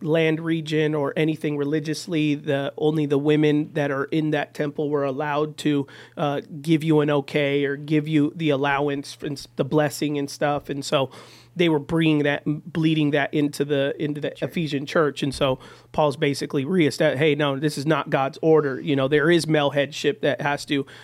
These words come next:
you guys have completely removed men from the equation." And so he's reestablishing, but others just read that verse where there's many other verses that they take as cultural. You know, they take as cultural where Paul says, "I don't put, allow women to have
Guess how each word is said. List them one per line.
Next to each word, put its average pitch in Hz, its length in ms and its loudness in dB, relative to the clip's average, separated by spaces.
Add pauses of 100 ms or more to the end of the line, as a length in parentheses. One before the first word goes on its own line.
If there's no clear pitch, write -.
(120)
you 170 100 -2
guys 160 220 2
have 143 120 0
completely 165 560 0
removed 147 440 0
men 143 300 2
from 143 200 0
the 139 100 0
equation." 139 560 -2
And 135 140 -4
so 143 220 0 (360)
he's 156 240 -4
reestablishing, 156 760 0
but 143 180 -2
others 240 320 2
just 170 180 0
read 165 200 2
that 151 220 0
verse 165 340 2
where 160 340 -2 (300)
there's 170 180 2
many 208 240 6
other 247 200 6
verses 170 420 0
that 160 180 2
they 165 160 2
take 160 300 0
as 151 120 4
cultural. 202 560 0 (360)
You 156 100 4
know, 160 140 4
they 156 100 4
take 170 220 2
as 160 120 2
cultural 170 440 2
where 156 80 6
Paul 165 240 2
says, 160 320 2 (260)
"I 156 100 0
don't 165 220 2
put, 160 400 4 (180)
allow 160 280 4
women 165 260 4
to - 80 4
have 160 220 0